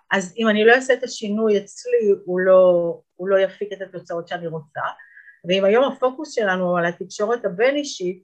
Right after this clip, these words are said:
אז אני אומרת, קודם כל נתחיל מעצמנו, אבל גם פה מאוד מאוד חשוב, כדי להשיג את המטרה שאני רוצה,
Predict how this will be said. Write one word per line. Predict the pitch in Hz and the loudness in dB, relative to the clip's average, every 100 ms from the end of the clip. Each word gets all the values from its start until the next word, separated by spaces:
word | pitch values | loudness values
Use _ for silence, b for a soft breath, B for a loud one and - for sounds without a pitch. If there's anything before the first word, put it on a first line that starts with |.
| - | -18
אז | 160 | -12
אני | 180 | -8
אומרת, | 185 190 | -8 -4
קודם | 214 214 | -2 -2
כל | 208 190 | -2 -4
נתחיל | 185 - 180 | -4 -10 -6
מעצמנו, | 175 165 - 139 156 226 _ _ _ - | -6 -8 -10 -10 -10 -14 _ _ _ -8
אבל | 170 170 180 175 160 | -4 0 0 -2 2
גם | 220 302 311 294 - _ | 4 4 2 -4 -8 _
פה | 320 359 339 - _ _ - | 2 4 0 -6 _ _ -8
מאוד | 196 202 233 240 | 0 2 2 0
מאוד | 233 233 | -4 -4
חשוב, | - - 196 - 330 294 269 b b _ | -12 -14 -10 -4 0 0 -2 b b _
כדי | 202 185 208 | -4 2 4
להשיג | 202 185 _ _ 277 | 2 0 _ _ -4
את | 277 | -4
המטרה | 226 185 190 180 240 | -6 -6 -4 0 -2
שאני | 254 240 190 | -2 -6 -4
רוצה, | 165 170 - 302 269 | -4 -6 -2 2 2